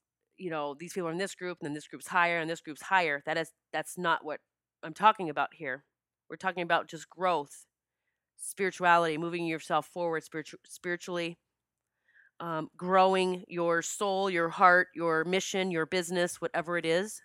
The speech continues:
growing that. So you need to find that group. So important to find the group that is going to feed your soul.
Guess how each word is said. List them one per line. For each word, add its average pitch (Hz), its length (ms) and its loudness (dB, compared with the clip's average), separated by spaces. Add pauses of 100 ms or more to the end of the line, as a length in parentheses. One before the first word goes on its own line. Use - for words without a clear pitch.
(120)
growing 175 440 4
that. 160 320 6 (1080)
So - 140 -2
you 220 100 4
need 233 140 2
to 226 100 4
find 247 380 8
that 233 180 4
group. 202 400 0 (1300)
So - 240 -2
important 214 380 2
to 185 80 -2
find 196 340 6
the 202 80 2
group 208 280 -4
that 165 120 0
is 165 100 -6
going 175 240 0
to - 120 -8
feed 202 420 -8
your 165 80 -2
soul. - 460 -6